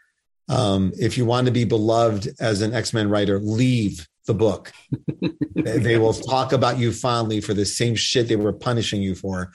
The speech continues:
Speaker 1: uh, at the time. And lo and behold, that's exactly what happened.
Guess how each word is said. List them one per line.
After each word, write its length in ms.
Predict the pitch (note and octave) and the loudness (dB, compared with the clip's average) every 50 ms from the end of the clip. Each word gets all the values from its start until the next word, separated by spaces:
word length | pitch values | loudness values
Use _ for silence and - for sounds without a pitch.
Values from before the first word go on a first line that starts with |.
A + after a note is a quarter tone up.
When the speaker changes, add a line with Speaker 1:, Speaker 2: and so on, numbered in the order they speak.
| - - | -6 -6
Speaker 1:
uh, 60 | - - - - - - - G#2+ G#2+ | -6 -6 -6 -6 -6 -6 -4 -2 0
at 140 | G#2+ F#2+ - | -2 0 0
the 80 | A2 F#2+ | -2 -2
time. 340 | - G#2 G2 F#2 F2+ F#2 | 0 0 0 0 0 0
And 240 | G2+ G2+ G2+ F#2+ G2 | 0 2 2 2 2
lo 180 | G2+ G#2+ A2+ A#2+ | 2 4 4 4
and 80 | B2+ C3 | 4 4
behold, 340 | C#3 C3+ C#3 C#3 C#3 C#3 C3 | 4 4 6 6 4 4 4
that's 200 | C3 B2 B2+ B2+ | 2 2 2 0
exactly 420 | A2+ G#2 A2 A2 G#2+ G2+ G2+ A2+ | 0 0 0 0 0 0 0 -2
what 120 | A2 G#2 | 0 0
happened. 300 | G#2 G2 F2 - E2 D#2 | 0 -2 -2 -4 -6 -8